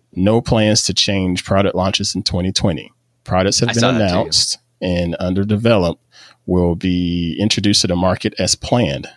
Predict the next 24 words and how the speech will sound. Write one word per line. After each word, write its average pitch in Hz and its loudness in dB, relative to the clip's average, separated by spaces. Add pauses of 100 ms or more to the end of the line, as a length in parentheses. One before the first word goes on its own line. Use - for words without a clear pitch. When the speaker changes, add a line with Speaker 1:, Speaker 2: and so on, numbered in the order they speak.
(220)
Speaker 1:
Olympus 95 0
will 85 0
continue 123 0
business 104 0
as 98 -2
usual. 98 -2 (300)
The - -14
camera 120 2
business 127 0
is 90 -2
not 90 -2
being 113 2
shut - 0
down. 80 -4 (120)
I - -10
cannot 98 -2
state - -2
that 101 2
any 92 -2
more 90 -2
plainly." 95 -6 (260)
But - -2
again, 131 4
that's 95 0